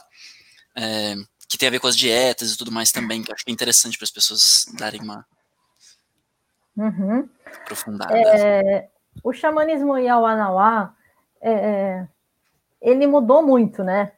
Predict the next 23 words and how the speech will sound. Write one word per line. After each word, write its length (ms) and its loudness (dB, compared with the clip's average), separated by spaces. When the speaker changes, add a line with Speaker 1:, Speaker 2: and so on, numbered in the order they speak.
Speaker 2:
Digamos 400 -2
assim. 280 -4
Speaker 1:
Sim. 300 -4
Speaker 2:
Tinha, 840 4
enfim, 320 -2
tem, 420 0
quando 180 2
eu 140 6
fui 320 4
lá 300 6
na 120 -2
terra 220 2
indígena, 480 0
contaram 400 2
várias 240 2
histórias, 560 4
também 200 -2
tem 140 -2
várias 300 4
pesquisas 580 -4
falando 300 0
sobre 340 -6
isso, 160 -10